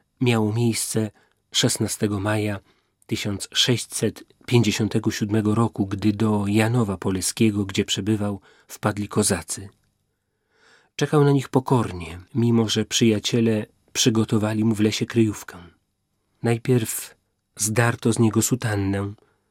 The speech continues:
przywiązano do słupa i biczowano, usiłując zmusić do wyparcia się katolickiej wiary.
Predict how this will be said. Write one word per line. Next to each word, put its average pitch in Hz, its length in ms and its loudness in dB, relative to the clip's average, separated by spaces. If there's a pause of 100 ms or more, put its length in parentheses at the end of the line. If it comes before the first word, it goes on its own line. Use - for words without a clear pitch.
(340)
przywiązano 110 640 2
do 104 140 -4
słupa 123 560 -2 (100)
i 101 160 -2
biczowano, 101 920 0 (600)
usiłując 110 880 0
zmusić 110 720 2
do 98 300 -2 (220)
wyparcia 107 600 0
się 101 320 -4
katolickiej 104 640 0
wiary. 87 420 -4